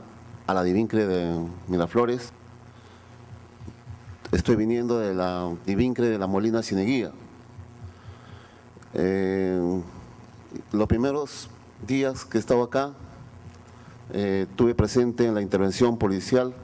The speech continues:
que hubo donde se detectaron, o un mayor de se-, que apoyaba a Serenago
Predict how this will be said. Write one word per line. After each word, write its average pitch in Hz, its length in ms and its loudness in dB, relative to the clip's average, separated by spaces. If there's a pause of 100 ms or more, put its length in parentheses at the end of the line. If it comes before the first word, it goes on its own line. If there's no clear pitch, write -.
(100)
que 113 100 4
hubo 113 680 2
donde 98 280 2
se 95 160 0
detectaron, 110 760 2 (880)
o 92 200 4
un 117 200 2
mayor 113 280 2
de 110 160 0
se-, 92 420 2
que 98 80 2
apoyaba 101 320 2
a - 20 -2
Serenago 113 560 2